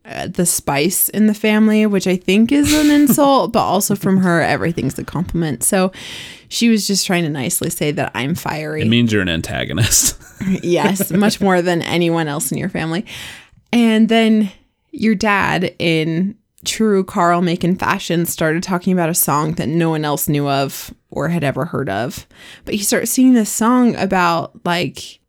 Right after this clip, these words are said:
Speaker 1: variety is the spice of life, and that's what the judge will have to tell my wife. And so then
Speaker 2: <laughs>
Speaker 1: Jordan, I don't know, went in to get a Diet Coke 'cause he's an addict.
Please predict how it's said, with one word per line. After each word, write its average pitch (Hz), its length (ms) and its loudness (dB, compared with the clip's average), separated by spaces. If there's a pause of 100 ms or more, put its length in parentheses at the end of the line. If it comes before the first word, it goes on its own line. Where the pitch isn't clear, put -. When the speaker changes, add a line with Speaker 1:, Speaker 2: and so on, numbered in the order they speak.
Speaker 1:
variety 190 760 2
is 190 180 0
the 175 120 0
spice 160 440 -2
of 202 140 0
life, 214 640 2
and 156 420 -2 (200)
that's - 360 -2
what 170 160 0
the 175 80 0
judge 165 300 0
will 175 140 0
have 175 260 -4
to 190 120 -2
tell 170 240 -2
my 151 200 0
wife. 147 480 0 (680)
And 240 280 4
so 226 220 2
then 208 500 4 (260)
Speaker 2:
<laughs> - 300 -10
Speaker 1:
Jordan, 247 600 4
I - 840 -4
don't 202 120 4
know, 175 140 4
went 185 200 2
in 185 100 4
to 202 120 0
get 190 120 2
a 190 60 2
Diet 160 320 0
Coke 160 280 0
'cause 165 220 -2
he's 147 240 0
an 160 100 0
addict. 160 520 -2